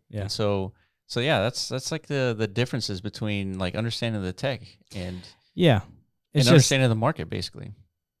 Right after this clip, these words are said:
Speaker 1: Yeah, like, the whole ordinals thing, it's, it's definitely, it's very attractive, but I, I guess it's not, like, a full-blown, legitimate, like,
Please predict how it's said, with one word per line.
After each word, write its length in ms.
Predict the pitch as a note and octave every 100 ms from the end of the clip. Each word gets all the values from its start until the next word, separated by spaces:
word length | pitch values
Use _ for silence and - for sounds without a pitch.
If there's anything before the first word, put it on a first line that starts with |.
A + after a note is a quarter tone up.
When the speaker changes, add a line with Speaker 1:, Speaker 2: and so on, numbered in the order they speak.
| -
Speaker 1:
Yeah, 280 | F3 D#3+ C#3+
like, 200 | C#3 C3+
the 100 | D3+
whole 280 | E3+ D#3+ C3+
ordinals 400 | D#3 D3+ C3+ -
thing, 200 | C#3+ C3+
it's, 180 | B2+
it's 180 | B2+ B2+
definitely, 800 | - E3 E3 D3 B2+ A#2 A2 A2+ _ _ -
it's 340 | B2 A#2+ - - _ _ _ _ _ _ _ _ _
very 240 | C#3 D3+ E3
attractive, 640 | C3 - B2+ A#2+ - G#2+
but 140 | A#2 A2
I, 220 | B2 A#2+
I 40 |
guess 240 | A#2+ C3+ B2+
it's 140 | A#2
not, 120 | B2+
like, 120 | A#2+ A2+
a 80 |
full-blown, 600 | G2+ - B2+ A2+ A#2 A2+
legitimate, 580 | G#2+ G#2+ A#2 A2 G#2 D#2+
like, 220 | G2 F#2+